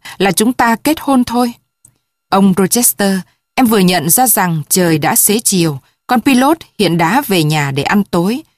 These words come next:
Đưa em xem đồng hồ của ông nào. Jane, em hãy đeo nó vào dây lưng, từ nay em cứ giữ lấy,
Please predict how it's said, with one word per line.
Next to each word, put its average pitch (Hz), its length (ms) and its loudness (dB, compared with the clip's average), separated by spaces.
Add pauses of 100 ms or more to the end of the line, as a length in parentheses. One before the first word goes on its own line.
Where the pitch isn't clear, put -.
(200)
Đưa 220 120 2
em 220 140 2
xem 208 320 0
đồng 170 200 -2
hồ 175 240 -2
của 160 140 -2
ông 226 260 2
nào. 180 240 0 (640)
Jane, 202 360 2 (280)
em 208 140 2
hãy 208 260 0
đeo 214 220 0
nó 202 320 2
vào 175 200 -2
dây 196 220 0
lưng, 196 240 0 (260)
từ 214 120 2
nay 240 260 2
em 220 240 0
cứ 233 160 -2
giữ - 220 0
lấy, 233 340 -2